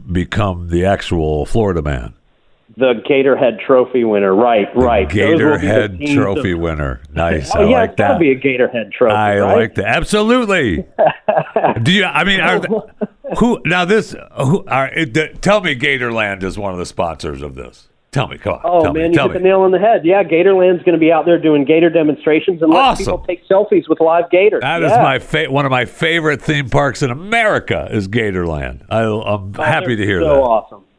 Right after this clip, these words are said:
Speaker 2: They're so awesome, and they were pumped to be part of this event. They were, you know, it's right up their alley.
Speaker 1: Heck
Speaker 2: So
Speaker 1: yeah.
Speaker 2: we're excited to have
Speaker 1: That's
Speaker 2: them out there.
Speaker 1: awesome.
Speaker 2: Yeah. Yeah. So one of the events that people are gonna be taking a part in that, that a lot of people are talking about is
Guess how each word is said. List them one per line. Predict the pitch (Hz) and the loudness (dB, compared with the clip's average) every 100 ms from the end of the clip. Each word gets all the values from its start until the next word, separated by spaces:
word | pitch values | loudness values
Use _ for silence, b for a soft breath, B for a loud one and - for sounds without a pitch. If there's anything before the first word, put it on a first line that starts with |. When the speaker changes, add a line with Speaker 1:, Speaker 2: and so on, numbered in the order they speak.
| _ - | _ 0
Speaker 2:
They're | 170 170 | 0 2
so | 185 | 2
awesome, | 160 156 156 | 2 0 0
and | 160 | 2
they | 170 | 4
were | 160 | 4
pumped | - - 156 147 123 - _ | 0 -4 0 0 0 -8 _
to | 135 | -4
be | 123 | -4
part | 113 127 120 | -4 -2 0
of | 110 | 0
this | 113 | 0
event. | 113 104 107 101 | 0 0 -2 0
They | 123 | 2
were, | 127 123 113 | 4 2 2
you | 135 | 2
know, | 131 117 | 4 2
it's | - | 2
right | 139 139 131 | 2 4 2
up | - | 2
their | 117 107 | 2 4
alley. | 101 101 | 4 2
Speaker 1:
Heck | 180 185 180 - | 2 0 -2 0
Speaker 2:
So | |
Speaker 1:
yeah. | 196 196 185 | 0 2 2
Speaker 2:
we're | 131 139 | 2 0
excited | 92 120 120 | -2 -4 -2
to | 110 | -2
have | 139 151 | 0 0
Speaker 1:
That's | - | -2
Speaker 2:
them | - | 0
out | |
there. | 151 156 101 | 2 2 2
Speaker 1:
awesome. | 107 80 | -2 -2
Speaker 2:
Yeah. | 113 117 110 - _ _ _ _ _ _ _ - | 0 0 0 -8 _ _ _ _ _ _ _ 2
Yeah. | 135 143 151 143 - - b b _ _ | 4 6 6 4 0 -10 b b _ _
So | 220 226 - | 0 0 0
one | 208 277 | 0 2
of | 339 | 2
the | 262 | 2
events | 196 202 196 | 2 0 0
that | 185 165 | -4 -4
people | 214 208 180 | -2 2 2
are | |
gonna | 180 175 | 4 0
be | 160 147 180 | -2 -6 -6
taking | - 185 175 170 | -2 -2 2 0
a | |
part | 170 - 180 180 | 0 -2 2 4
in | 165 160 | 2 2
that, | 156 143 _ - | -2 -4 _ -2
that | 151 | 2
a | |
lot | 147 147 | 4 2
of | 156 | 0
people | 170 151 | -2 0
are | 151 | 0
talking | - 156 160 156 | 2 -2 0 0
about | 139 | 0
is | 135 | 0